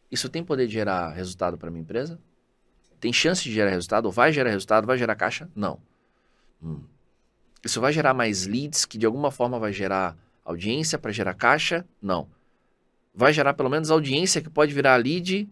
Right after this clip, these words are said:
Não. Ih, por que que eu vou fazer isso? Aí tem mais alguns filtros. Isso coloca a minha empresa financeiramente em risco? Não. Tem algum risco jurídico se eu não fizer? Porque, por exemplo, questões contratuais. Vai gerar caixa? Não. Mas gera um risco jurídico.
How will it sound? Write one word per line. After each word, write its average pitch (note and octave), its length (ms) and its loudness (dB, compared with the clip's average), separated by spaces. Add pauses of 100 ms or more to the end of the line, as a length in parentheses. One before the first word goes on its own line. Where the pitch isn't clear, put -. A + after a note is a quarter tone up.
Não. A2 380 0 (1200)
Ih, G#2+ 320 -10 (160)
por - 80 -20
que - 100 -8
que - 60 -14
eu D#3+ 60 -8
vou - 40 -14
fazer F2+ 180 -12
isso? - 240 -14 (1000)
Aí C#3 140 -2
tem F3+ 180 -2
mais F#3+ 220 2
alguns G#3 260 0
filtros. A#2+ 380 -2
Isso B2+ 120 -4
coloca F#3+ 260 -2
a - 20 -6
minha E3 80 -6
empresa C3+ 260 -2
financeiramente A#2+ 640 -4
em D3 60 -6
risco? A3 240 -6
Não. C3 280 0 (520)
Tem F#3+ 120 8
algum F3+ 160 4
risco E3+ 260 0
jurídico D#3 400 -4
se C#3+ 120 0
eu D3 60 4
não C#3+ 140 0
fizer? D3+ 400 0
Porque, - 180 -20
por D3 120 0
exemplo, A#2 260 -4 (140)
questões B2 340 -6
contratuais. B2 580 2
Vai D3+ 120 -2
gerar A2+ 180 -2
caixa? C3+ 360 0
Não. C3+ 260 4 (320)
Mas G#2+ 100 -4
gera A2+ 160 4
um - 20 0
risco B2 220 -4
jurídico. D3+ 500 -2